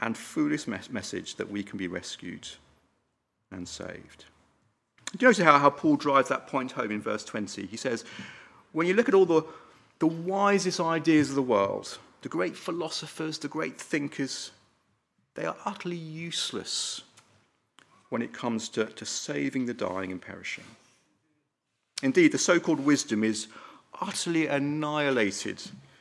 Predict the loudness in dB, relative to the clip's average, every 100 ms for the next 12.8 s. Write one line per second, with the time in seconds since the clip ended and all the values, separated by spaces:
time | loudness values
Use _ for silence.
0 | _ _ -2 0 0 -2 -4 -4 -6 -6
1 | -6 -4 -6 -8 -10 -10 -12 -16 -14 -12
2 | -12 -12 -14 -14 -20 _ _ _ _ _
3 | _ _ _ _ -20 -20 -20 _ -12 -2
4 | 8 8 8 6 4 4 2 4 2 4
5 | 4 4 4 4 4 2 2 2 0 -2
6 | 0 2 2 2 -2 -4 -4 -4 -4 -4
7 | -2 2 2 0 -2 -4 -6 -10 -20 -20
8 | -8 -2 2 6 4 2 -2 -2 0 0
9 | 0 -2 -2 -4 -4 -8 -10 -10 -10 -12
10 | -18 -20 _ _ _ _ _ _ -12 -8
11 | -2 0 0 2 4 4 4 -2 0 2
12 | 4 2 0 -2 -2 2 0